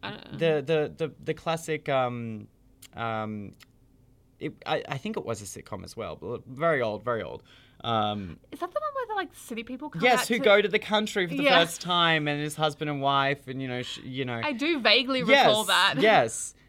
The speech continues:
Speaker 2: Oh, and I actually, I think Kristen Chenoweth sung that opening theme song with Donald Trump to one, uh, Tony Awards performance, and she was just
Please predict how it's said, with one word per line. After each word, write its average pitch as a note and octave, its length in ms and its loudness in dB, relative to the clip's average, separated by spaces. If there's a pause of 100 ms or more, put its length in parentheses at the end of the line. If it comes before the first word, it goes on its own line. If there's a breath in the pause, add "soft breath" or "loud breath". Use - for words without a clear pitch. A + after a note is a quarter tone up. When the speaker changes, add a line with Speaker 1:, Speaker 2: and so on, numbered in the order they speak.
(280 soft breath)
Speaker 2:
Oh, F#3+ 340 6
and G#3+ 160 -2
I A3+ 180 -2
actually, G#3+ 560 -2
I F#3 80 -4
think G3+ 560 -4 (520 soft breath)
Kristen A3+ 420 -4
Chenoweth A3+ 640 -4
sung F3+ 800 -6
that E3 320 -2 (320)
opening E3 320 0
theme D#3+ 280 -2
song E3 300 -4
with C#3 160 -2
Donald D3 300 -2
Trump D3 360 -4
to D3+ 140 -6
one, C3+ 560 0 (100)
uh, A#2 220 0 (100)
Tony C3+ 300 -6
Awards E3 280 -6
performance, F#3+ 840 -8 (460 soft breath)
and C3 120 -10
she D#3 180 -8
was C#3 240 -8
just A#2 180 -8